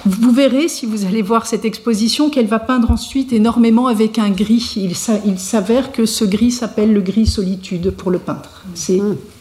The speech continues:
Speaker 1: le gris solitude. Voilà, qui va s'imposer ensuite dans sa palette. Euh, alors, lorsque j'écoutais tout à l'heure vos propositions, euh, mul-, vraiment très, très multidisciplinaires, finalement, je me demandais dans quelle couleur vous auriez peint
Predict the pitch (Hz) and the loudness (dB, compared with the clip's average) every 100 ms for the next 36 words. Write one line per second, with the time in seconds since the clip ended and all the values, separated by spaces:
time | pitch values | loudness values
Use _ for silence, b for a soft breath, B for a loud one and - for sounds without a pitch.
0 | - 170 180 165 170 175 - 190 - B | -4 -4 -4 -6 -6 -6 -8 -10 -12 B
1 | B B B B B - 202 175 - 190 | B B B B B 0 0 0 -4 -4
2 | 196 208 202 208 202 208 - 220 196 208 | -2 -2 0 0 2 0 0 0 2 0
3 | 226 214 202 165 165 - - B B B | 0 0 0 -2 -4 -12 -16 B B B
4 | B B - 220 226 220 220 220 220 - | B B -4 2 4 6 6 6 2 -10
5 | - - - - 220 233 247 - 262 277 | -14 -10 -8 -2 2 2 2 0 2 2
6 | - 254 302 254 262 262 240 233 247 240 | 0 0 0 0 2 2 0 -2 -4 -2
7 | 220 220 220 254 247 226 196 196 196 - | 0 0 0 4 4 4 2 2 0 -4
8 | - 208 196 - 196 208 196 - 180 160 | -14 -12 -8 -2 0 0 0 -2 -2 -2
9 | - 170 151 160 175 - 196 196 - 196 | -4 -2 -2 -2 -4 0 0 2 0 4
10 | 226 269 247 240 226 247 269 247 220 196 | 4 4 2 0 2 2 2 2 2 4
11 | 233 226 220 285 254 240 247 220 - 247 | 4 4 4 2 2 0 0 -2 0 0
12 | 262 240 208 226 220 254 254 233 | 0 0 0 2 2 0 0 0